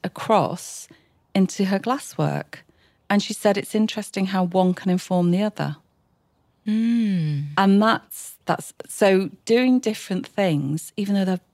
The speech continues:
Speaker 1: very different, um, disciplines, very different mediums, using rags and, um, you know, pulling it through, and then working with ceramics, and her ceramics are beautiful.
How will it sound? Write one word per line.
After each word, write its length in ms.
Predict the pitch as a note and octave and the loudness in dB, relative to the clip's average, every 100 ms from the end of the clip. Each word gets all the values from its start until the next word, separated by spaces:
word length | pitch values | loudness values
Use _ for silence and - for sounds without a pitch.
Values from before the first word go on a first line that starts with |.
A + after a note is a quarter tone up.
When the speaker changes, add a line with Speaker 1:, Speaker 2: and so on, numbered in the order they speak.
| - | -8
Speaker 1:
very 340 | E4+ D#4+ G#3 | -4 -2 -2
different, 560 | F#3 D#3+ - C#3 C3+ B2+ _ _ _ _ _ | -2 -8 -6 -2 -2 -4 _ _ _ _ _
um, 460 | E3+ D#3+ D#3+ D#3 - | -2 0 0 0 -2
disciplines, 800 | - - - - - - - - - _ _ _ _ _ _ _ | -6 -10 -10 -10 -10 -10 -12 -16 -18 _ _ _ _ _ _ _
very 140 | D4+ D#4+ | 0 0
different 300 | A3+ - - | -2 -2 2
mediums, 480 | E3+ F3 D3+ C#3 D#3+ | 2 0 -2 -4 -4
using 360 | E3+ E3 D#3+ | -4 0 0
rags 600 | E3 D#3+ D#3+ D#3+ - - _ - - - _ _ | 2 0 0 -4 -18 -20 _ -18 -18 -20 _ _
and, 540 | E3+ E3 D#3+ D#3 - - | 2 4 4 2 -4 -8
um, 300 | E3 D#3+ D#3 - | -6 -4 -4 -2
you 140 | E3 | -2
know, 160 | D#3 D#3 - _ _ - | -2 -4 -10 _ _ -8
pulling 240 | F3+ E3 | -2 0
it 120 | D3+ | -2
through, 480 | - - D#3+ D3+ D#3 - _ _ _ _ _ | -6 -6 -2 -2 -4 -6 _ _ _ _ _
and 220 | - F3+ | -2 0
then 360 | F3 E3+ E3+ - _ _ _ _ - | 2 2 2 -2 _ _ _ _ 0
working 320 | F3+ F3 F3 | 0 2 0
with 120 | E3 | -2
ceramics, 400 | - E3+ E3 - | -2 -4 -4 -4
and 80 | E3+ | -6
her 80 | F3+ | -6
ceramics 440 | - B3 C4+ - | -8 -6 -6 -8
are 60 | D#3+ | -14
beautiful. 680 | - F#3+ G3+ - - - | -6 -6 -6 -16 -16 -16